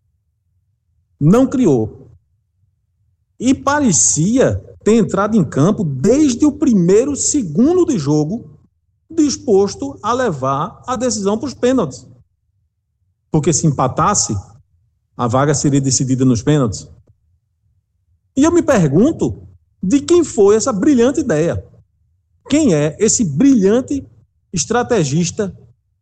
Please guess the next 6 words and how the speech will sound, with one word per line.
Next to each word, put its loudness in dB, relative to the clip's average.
de -2
fazer 2
inveja 0
a -2
Napoleão 2
Bonaparte? -4